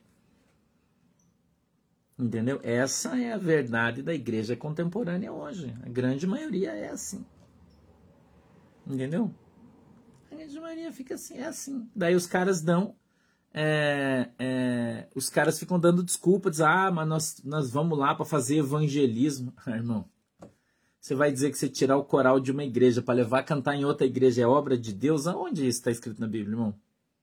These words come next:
Conta pra mim. Você vai levar a banda fulana pra participar da, da, da, isso é obra de Deus? Eu tenho certeza. Crente cantando pra crente? Crente evangelizando crente? Crente na festa de crente?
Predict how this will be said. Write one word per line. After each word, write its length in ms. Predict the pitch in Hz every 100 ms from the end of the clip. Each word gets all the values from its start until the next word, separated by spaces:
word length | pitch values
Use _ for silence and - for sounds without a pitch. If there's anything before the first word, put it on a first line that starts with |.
| _ _ _ _
Conta 200 | 202 180
pra 140 | 147 123
mim. 220 | 107 92 _ _ _ _ _ _ -
Você 160 | -
vai 140 | 135 147
levar 340 | 139 131 147
a 40 |
banda 440 | 123 113 147 151 135
fulana 520 | - 123 117 147 156
pra 120 | 131
participar 460 | 120 127 123 - 143
da, 120 | 127
da, 240 | 110 120 117
da, 400 | 113 - 107 107
isso 320 | 120 120 -
é 60 |
obra 260 | 156 170 185
de 100 | 127
Deus? 280 | 107 151 147
Eu 100 | 214
tenho 200 | - 208
certeza. 400 | 135 - 190 180
Crente 380 | - 160 180 -
cantando 360 | 151 - 151
pra 120 | -
crente? 460 | 120 156 208 - - _ _ _ _ _ _ _ _ _ _ _ -
Crente 400 | 160 180 180 151
evangelizando 680 | 135 135 143 123 113 156 127
crente? 460 | - 151 185 -
Crente 420 | - 160 180 180
na 100 | 151
festa 380 | 131 - 160 156
de 100 | 127
crente? 540 | 120 139 170 180 120